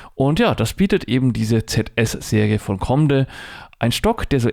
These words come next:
ähnlich ist wie die Telefaltstücke, nur ohne ausziehbaren Griff,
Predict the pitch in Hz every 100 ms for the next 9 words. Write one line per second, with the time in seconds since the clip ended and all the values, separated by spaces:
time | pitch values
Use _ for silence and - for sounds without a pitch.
0 | - 143 151 143 131 - - 117 123 120
1 | 107 151 165 - 127 - 151 - 143 135
2 | - 135 - 117 110 - 107 98 - 101
3 | 98 95 95 - 185 -